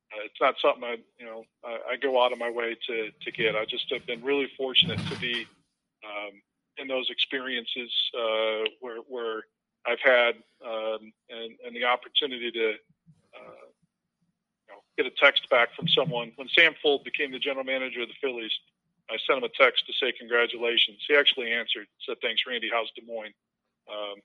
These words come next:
that's a bigger deal to me, uh, than – uh, than anything I might, I might collect. So the, the little boy in me likes to know the, the information from cards and, and, and seeing some of that stuff.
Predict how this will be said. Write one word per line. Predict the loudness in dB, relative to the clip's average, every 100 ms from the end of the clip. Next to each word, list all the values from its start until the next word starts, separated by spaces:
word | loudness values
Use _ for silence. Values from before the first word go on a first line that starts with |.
| -10
that's | -8 -2
a |
bigger | 0 0 -2 _ -6
deal | -6 -6 -10
to |
me, | -10 -10 -12 _ _ -16
uh, | -10 -4 -4 -4
than – | -6 -6 -8 _ _ _ _ -20
uh, | -14 -14 -10
than | -8
anything | -6 -6 -6 -6
I |
might, | -6 -6 -4
I | -4
might | -4 -6
collect. | -2 0 0 -2
So | -6 -8 -12 _
the, | -6 -4 0
the |
little | 4 6
boy | 8 8
in | 8
me | 2
likes | 4 4 2
to | -4
know | -2 -2 -2
the, | -6 -8 _ _ _
the | 0
information | 0 0 0 6 6 4 -6
from | -8 0
cards | 2 2 0 -6
and, | -10 -14
and, | -12 -12 -14 -18 -16
and | -14 -8
seeing | -6 -6 -8 -6 -4
some | 0
of | 2
that | 2 0
stuff. | 2 2